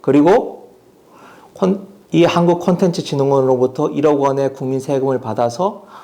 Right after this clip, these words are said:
아무런 성과를 못 냅니다. 그러고는 일억 원 받아서 만든 자료를 그대로 오려 붙여서, 따다 붙여서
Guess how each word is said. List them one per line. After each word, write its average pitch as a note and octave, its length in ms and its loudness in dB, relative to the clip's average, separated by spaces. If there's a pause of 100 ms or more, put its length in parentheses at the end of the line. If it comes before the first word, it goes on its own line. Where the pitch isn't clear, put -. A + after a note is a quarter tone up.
(140)
아무런 G3+ 640 -2
성과를 F#3+ 460 -2
못 A#2+ 120 -6
냅니다. E2+ 460 -10 (1400)
그러고는 G#3 600 4 (1000)
일억 E3+ 200 4
원 E3+ 100 4
받아서 C#3+ 360 4
만든 A2+ 340 0
자료를 A2+ 760 -2 (440)
그대로 D#3+ 1080 2 (380)
오려 B2+ 240 2
붙여서, - 460 -12 (420)
따다 E3+ 240 -6
붙여서 - 460 -16